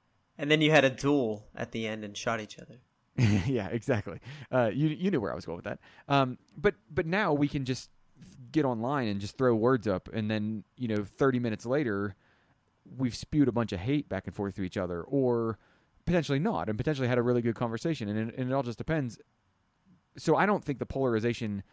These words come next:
Speaker 2: I don't think it's necessarily gonna lead us, uh, in one direction or another. I think it's just gonna always,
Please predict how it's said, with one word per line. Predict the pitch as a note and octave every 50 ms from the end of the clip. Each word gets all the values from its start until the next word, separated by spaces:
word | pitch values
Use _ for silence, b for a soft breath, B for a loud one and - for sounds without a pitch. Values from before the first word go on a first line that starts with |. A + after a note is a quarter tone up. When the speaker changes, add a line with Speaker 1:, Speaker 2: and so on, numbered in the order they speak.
| b b b b b b b b
Speaker 2:
I | -
don't | D#3+ E3+
think | D3 B2+
it's | G#2 A2+
necessarily | A#2+ A2+ - - B2 A2+ G#2+ G#2+
gonna | F#2+ G#2+ G2 F#2
lead | F2+ G#2+ A#2 A#2 G#2+
us, | G#2 G2+ - - - _ _ _ _ _ -
uh, | A2 A2 G2+ G2+ F2+
in | A2+ A2+ A2
one | A2+ A#2 A2+ G#2+
direction | A2 G#2 G#2+ G#2+ - - G#2 F#2+
or | F2 E2
another. | F2 G2 A#2 D3 D3+ G#2 F#2 F2 F#2 F#2+ G2+ - b b b b b b
I | - A2+
think | G#2 A#2+ G#2+
it's | F#2
just | - G#2 -
gonna | - G#2+ E2+
always, | D2+ G2 F#2 D#2 D#2